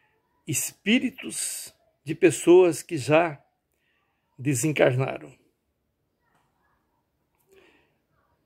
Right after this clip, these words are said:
Se você não acreditar nessa história,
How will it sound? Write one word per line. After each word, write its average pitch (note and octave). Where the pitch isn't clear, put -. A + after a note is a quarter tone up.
Se -
você D3
não C#3+
acreditar D#3+
nessa C#3+
história, D#3